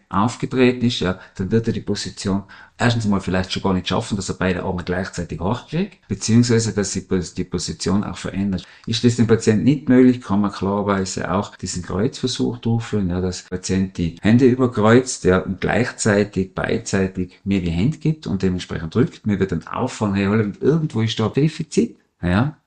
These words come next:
Ist auch ein Hinweis, dass da im Kopf was passiert ist. Dann Speech als nächster Punkt vom Fast-Schema.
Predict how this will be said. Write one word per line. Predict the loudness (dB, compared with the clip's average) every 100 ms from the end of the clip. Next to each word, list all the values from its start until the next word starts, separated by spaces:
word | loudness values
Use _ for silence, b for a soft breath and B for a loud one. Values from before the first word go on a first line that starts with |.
| _ -20 -14
Ist | -4
auch | -2 0
ein | 2 4
Hinweis, | 6 6 2 0 B B
dass | -6 -2
da |
im | 0 0
Kopf | -2 -4 -4 -18 B B
was | -6 -4
passiert | -6 -2 2 2 2
ist. | -2 -2 b b
Dann | -4 -2
Speech | -2 -4 0 0 0 -2
als | -2 -2
nächster | -2 -2 -2 -2
Punkt | 0 -2 -2 -6
vom | -2 -2
Fast-Schema. | 0 0 0 -8 -4 0 2 2